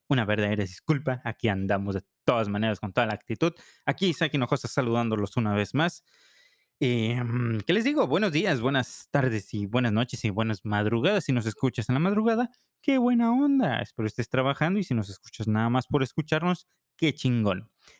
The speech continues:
Hoy te traigo un tema demasiado extraño, yo diría, ¿no? Fuera del tema de las redes sociales y la creación de contenido, sino el, el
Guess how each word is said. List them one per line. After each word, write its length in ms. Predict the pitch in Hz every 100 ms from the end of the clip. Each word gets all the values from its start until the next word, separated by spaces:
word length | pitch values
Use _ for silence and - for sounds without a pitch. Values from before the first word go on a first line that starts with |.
| _ -
Hoy 120 | 254
te 140 | 262
traigo 180 | 247 226
un 100 | 208
tema 220 | 208 254
demasiado 480 | 190 151 - 190 262
extraño, 560 | - - 175 240 285 156
yo 180 | 139
diría, 380 | 147 147 160 202
¿no? 220 | 107 131
Fuera 240 | 156 135 139
del 120 | 113
tema 200 | 127 143
de 60 | 113
las 140 | 104
redes 180 | 120 123
sociales 460 | - 117 131 120 107
y 40 |
la 120 | 101
creación 320 | - 110 120
de 60 | 120
contenido, 480 | 113 107 113 165 117 - - -
sino 340 | - 131 156
el, 260 | 170 151 135
el 400 | 131 127 117 113